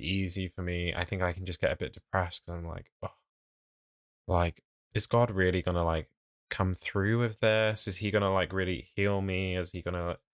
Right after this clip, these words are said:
like, is this really gonna be an area that I'm excited about? Or is this always just gonna be, like, a thorn?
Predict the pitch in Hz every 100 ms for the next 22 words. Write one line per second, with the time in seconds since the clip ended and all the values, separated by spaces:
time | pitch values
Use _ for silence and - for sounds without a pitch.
0 | _ _ - 98 85 104 101 - 98 98
1 | 95 92 90 92 87 87 87 87 87 85
2 | 82 71 82 - - 90 90 - 92 85
3 | 87 85 87 82 - 90 82 82 82 87
4 | 87 90 87 - - 85 85 80 80 87
5 | 85 _ _ _ - 90 90 90 90 87